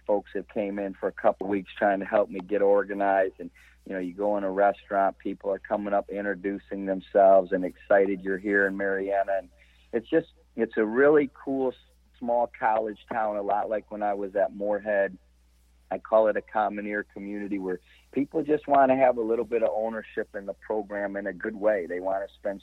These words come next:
some time with you. They wanna get to know you. They're gonna want to, wanna get to know our players. And, and that's exciting to me 'cause I, you know, I'm a, uh,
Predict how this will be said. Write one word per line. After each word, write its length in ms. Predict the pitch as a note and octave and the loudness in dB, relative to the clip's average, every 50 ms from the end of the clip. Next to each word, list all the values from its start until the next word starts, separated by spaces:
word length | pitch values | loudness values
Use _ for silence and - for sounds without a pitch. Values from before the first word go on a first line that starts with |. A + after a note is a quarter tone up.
| _ | _
some 120 | - F#2+ - - | -20 -20 -16 -4
time 320 | - G#2+ G#2 G#2 G#2 G2+ G#2 | -2 0 2 2 0 0 -2
with 140 | G#2 G2+ - | -4 -4 -2
you. 120 | - G#2 G2 | -4 -2 0
They 120 | F#2+ F2+ | 0 0
wanna 240 | F2+ F#2+ F#2+ F#2+ F#2 | 2 2 2 2 0
get 240 | F2 F2+ G2+ F#2+ - _ | 0 -2 -2 -2 -2 _
to 80 | - G2 | -10 -8
know 260 | F#2 G2 G#2 G#2 G#2 | -2 2 2 4 4
you. 220 | G#2 G#2 G#2 G2+ - _ - - - - - - | 4 2 2 0 0 _ -10 -20 -20 -20 -10 -6
They're 80 | F#2 F2+ | -4 -2
gonna 180 | F#2 F#2+ F2+ | 0 0 0
want 220 | F2+ F#2 F#2+ F#2+ - - | 2 2 0 0 -2 -6
to, 160 | F#2 F#2 F#2 - | -10 -10 -8 -2
wanna 280 | G2 G2 G2 G2 G2 F#2 | 2 4 4 4 2 2
get 220 | F#2 G#2 G2+ - | 0 0 0 0
to 100 | - G2 | -2 -4
know 220 | G2 G#2 G2+ G2 G2+ | -2 0 4 4 4
our 100 | F#2+ F#2 | 4 2
players. 560 | - - - A2+ G#2 G#2 G#2+ A2 G#2+ G#2 - | 0 -2 0 0 2 2 2 0 0 0 0
And, 100 | - G2+ - - - - - _ - | -2 -4 -4 -6 -14 -20 -12 _ -2
and 140 | G#2+ A#2 C#3 | 0 4 4
that's 220 | D#3+ - - - | 4 4 2 -2
exciting 560 | D3 B2 - - D3 C3+ C3 A#2+ A2+ G#2+ G#2 | -8 -10 -4 0 2 4 4 2 0 -4 -8
to 60 | G2 | -8
me 180 | G2 F#2+ F2+ E2+ - | -10 -10 -10 -10 -10
'cause 160 | - F#2 F#2 | -10 -6 -4
I, 200 | G#2 G2+ A2 A2+ | -4 -4 -4 -4
you 120 | A#2 A#2+ | -6 -6
know, 100 | A2 G#2 | -4 -4
I'm 160 | G#2 G#2+ G#2+ G2+ | -4 -4 -4 -6
a, 60 | F#2 - _ _ - - - _ _ _ - | -10 -12 _ _ -20 -20 -20 _ _ _ -8
uh, 220 | G2+ F#2+ F#2 F2+ | -4 -2 -2 -2